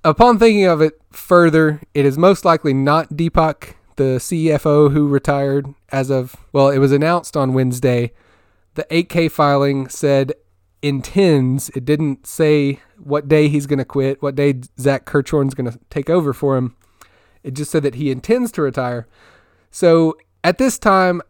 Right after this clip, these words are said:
I would guess that it's less than a one percent chance that Deepak is Stewart's new client. But even though it's probably not Deepak, it is somebody who's a senior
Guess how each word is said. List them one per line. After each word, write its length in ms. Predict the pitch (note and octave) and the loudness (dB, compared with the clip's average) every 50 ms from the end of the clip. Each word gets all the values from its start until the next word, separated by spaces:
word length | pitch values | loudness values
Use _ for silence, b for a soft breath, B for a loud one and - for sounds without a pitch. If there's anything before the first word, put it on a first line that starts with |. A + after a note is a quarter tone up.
| _ _ _ - | _ _ _ -6
I 100 | D#3+ F3 | -2 -2
would 160 | F#3 F#3 E3+ D#3+ | 0 -2 -2 -2
guess 220 | F3+ E3+ E3+ - | -2 -4 -4 -4
that 120 | - D#3 | -6 -6
it's 200 | D3 C3+ - - | -6 -8 -8 -4
less 260 | F3+ F#3+ G#3 G#3+ - - | 0 0 0 0 0 -2
than 100 | G3+ F3+ | -4 -4
a 60 | F3 | -2
one 200 | E3 E3+ E3 E3 | -2 -4 -4 -4
percent 340 | - E3 - F3 D#3 - - | -6 -8 -8 -8 -10 -10 -8
chance 400 | - D#3 D3 C#3+ C#3 - - - | -6 -4 -4 -4 -6 -8 -8 -8
that 180 | D3 B2+ C3 | -8 -8 -6
Deepak 480 | C3 D3 D3 C#3+ - D3+ C3+ C3+ - - | -4 -6 -4 -2 0 -2 -2 -2 -6 -8
is 140 | C#3 C3 - | -10 -10 -10
Stewart's 400 | - - C#3+ C#3 C#3 C3+ - - | -6 -4 -2 -2 -2 -4 -6 -6
new 120 | C#3+ C#3 | -6 -6
client. 440 | - - D3 C3+ C3+ C3+ B2+ - _ _ | -6 -6 -8 -6 -4 -6 -6 -8 _ _
But 400 | - G#3 A3 F#3 D3+ C#3+ - _ _ - | 4 6 6 6 4 0 -2 _ _ -6
even 180 | F3 G3+ G#3 G#3 | -4 -2 -2 0
though 120 | G#3+ G3+ | 0 -2
it's 100 | F#3 - | -2 -4
probably 280 | - - G#3 G3+ G#3 G3 | 0 0 0 2 2 2
not 220 | G3+ F#3 D3 D3 | 0 0 -2 -4
Deepak, 520 | F3+ F#3+ G3 - E3+ C#3+ C#3 C#3 _ - _ _ _ _ - | -6 -6 -4 -2 -2 -2 -2 -4 _ -14 _ _ _ _ -4
it 140 | F3 F3+ G3+ | -2 2 2
is 180 | A3+ A3+ A3 | 2 2 2
somebody 640 | - - G#3+ G#3 G3 F3+ E3 D3 D3 C#3+ C#3 C#3 - _ _ _ _ _ _ | 0 -4 -4 -2 0 0 0 2 0 -2 -4 -6 -10 _ _ _ _ _ _
who's 320 | - E3 D#3+ D3+ C#3+ D#3 | -6 -4 -4 -4 -2 -2
a 100 | C#3+ C#3+ | -2 -2
senior 500 | C3+ - - E3 E3+ E3+ E3 D#3 D3+ C#3+ | -2 -4 -6 -4 -4 -2 -4 -4 -4 -6